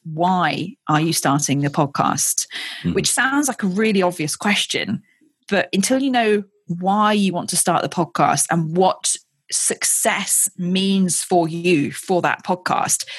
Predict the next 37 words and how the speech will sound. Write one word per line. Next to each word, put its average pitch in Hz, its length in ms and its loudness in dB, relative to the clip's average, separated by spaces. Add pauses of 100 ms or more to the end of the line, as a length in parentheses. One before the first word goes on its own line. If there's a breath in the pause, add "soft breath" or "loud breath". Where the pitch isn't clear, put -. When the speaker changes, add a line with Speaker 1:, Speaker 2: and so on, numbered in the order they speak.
(380 loud breath)
Speaker 1:
there's 214 140 0
no 247 320 2
point 160 260 -2
starting 156 400 2
at - 160 -4
all. 175 300 0 (420 loud breath)
You 208 120 0
need 233 280 2
to 233 100 0
know 185 560 2 (380)
what 214 380 2
it - 100 -4
is 185 300 0
that - 240 0
you 196 140 2
want 180 220 -2
to 175 120 0
achieve 208 380 2
with 147 80 -6
that - 180 -4
podcast. 131 360 0
So 131 160 2 (100)
is 247 160 2
it 202 300 -2
that - 160 -2
you 185 120 2
want 165 220 0
to 185 80 -2
gain 165 260 -2
thousands 220 520 0
of 170 80 -2
followers? 85 800 0 (280 loud breath)
You 165 100 -4
want 170 140 0
to 185 80 2
increase 226 500 0
your 165 440 0